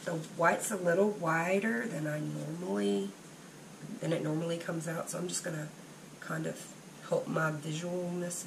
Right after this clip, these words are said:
along a little bit. Uh, kind of give it a little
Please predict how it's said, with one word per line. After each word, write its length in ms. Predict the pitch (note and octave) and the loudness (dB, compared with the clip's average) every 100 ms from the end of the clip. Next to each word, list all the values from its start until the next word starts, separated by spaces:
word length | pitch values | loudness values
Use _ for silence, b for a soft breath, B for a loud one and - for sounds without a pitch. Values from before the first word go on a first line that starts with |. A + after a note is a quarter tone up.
| E3+ | -2
along 380 | F3 F3+ F#3 F#3 | -2 0 -2 -4
a 60 | F3 | -6
little 160 | F#3 F3 | -6 -4
bit. 240 | F#3 F#3 - B B B - - | -2 -4 -6 B B B -16 -12
Uh, 340 | D3+ C#3+ D3 C#3+ - - - - - - - - - | -8 -8 -8 -10 -14 -16 -16 -16 -16 -16 -16 -16 -14
kind 260 | - D3+ | -12 -10
of 140 | D3 - | -10 -8
give 140 | - | -8
it 60 | - | -8
a 100 | - - | -10 -8
little 220 | C3+ | -8